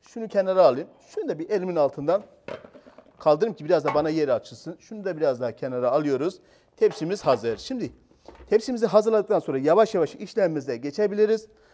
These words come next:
Öncelik şöyle yapacağım. Şuraya az bir suyumu alayım. Çok fazlasına gerek yok. Az bir şey olursa bizler için yeterli olacak. O da şöyle bir kenarda dursun. Şimdi başlıyorum yavaş yavaş. Hamurumuz eğer ki çok fazla yani bezelerimiz büyükse biraz daha ufaltabiliriz.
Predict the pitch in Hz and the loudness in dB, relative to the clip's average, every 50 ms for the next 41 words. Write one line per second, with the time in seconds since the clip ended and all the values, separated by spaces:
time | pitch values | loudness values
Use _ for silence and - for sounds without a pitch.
0 | _ _ _ _ _ _ _ _ _ _ _ - _ _ _ 214 254 277 214 247 | _ _ _ _ _ _ _ _ _ _ _ -20 _ _ _ 2 2 4 6 4
1 | 214 233 226 - - - - - - _ _ _ _ _ _ - - - 226 220 | 4 4 0 -6 -12 -16 -20 -20 -20 _ _ _ _ _ _ -18 -8 -2 -2 2
2 | 214 214 185 135 143 127 147 175 202 196 - - - - - - - - - - | 2 2 2 2 0 0 0 -2 -2 -4 -10 -18 -18 -18 -18 -20 -20 -20 -20 -20
3 | _ - - - - - - _ - - - - - - - - - - - - | _ -20 -20 -20 -20 -20 -20 _ -20 -20 -20 -20 -20 -20 -20 -20 -20 -20 -20 -20
4 | - - - - - 277 269 262 - 269 269 240 190 185 180 - 226 240 233 226 | -20 -20 -12 2 6 6 6 8 8 8 8 8 8 2 -6 -6 -6 -4 0 2
5 | 233 240 233 180 185 - - 302 294 - 269 220 247 226 - - 254 240 208 202 | 2 4 2 2 0 -2 -4 -4 2 2 2 2 2 -4 -10 -4 -2 0 2 4
6 | 220 170 143 - 180 - - - 226 220 185 165 - - 220 214 196 143 - 196 | 4 4 2 -2 -8 -8 0 4 4 4 4 2 -2 0 0 0 0 0 -2 -4
7 | 196 170 160 147 165 156 135 - 165 160 156 139 - 143 131 123 113 110 160 190 | -4 -6 -4 -4 -4 -4 -4 -4 -2 -2 -2 -2 -2 -2 -2 -2 -4 -4 -6 -6
8 | - - 240 196 160 - 208 208 185 170 170 - 165 147 147 147 156 160 135 127 | 0 2 2 2 2 0 0 0 0 0 -2 -2 0 0 2 2 2 2 2 0
9 | 110 - - 120 113 98 - _ - - _ _ _ _ _ - - 277 220 180 | -4 -8 -10 -10 -10 -10 -12 _ -20 -20 _ _ _ _ _ -8 -4 -4 2 6
10 | 202 277 269 277 277 226 208 233 262 262 220 175 - 170 170 202 208 - - - | 6 6 6 6 2 0 4 6 8 8 8 6 6 6 6 6 4 0 -8 -20
11 | - _ _ - - 143 160 190 214 226 240 240 214 214 - 180 185 214 214 208 | -20 _ _ -4 -2 -2 -2 0 -2 -4 -4 -6 -8 -8 -4 -2 0 0 0 -2
12 | 208 190 - - 226 226 220 180 151 139 147 147 151 156 143 127 156 160 160 180 | -4 -8 0 2 2 2 4 2 0 2 2 0 0 0 0 0 0 0 0 0
13 | 185 185 175 170 160 139 127 139 190 214 190 - 233 226 - 214 208 160 135 151 | -2 -2 -2 -4 -6 -8 -10 -10 -10 -10 -2 0 2 2 2 2 2 0 2 0
14 | 143 143 - 156 143 - 190 185 160 147 143 139 170 220 - | -4 -2 0 -2 0 0 -2 -4 0 0 2 2 2 -2 -4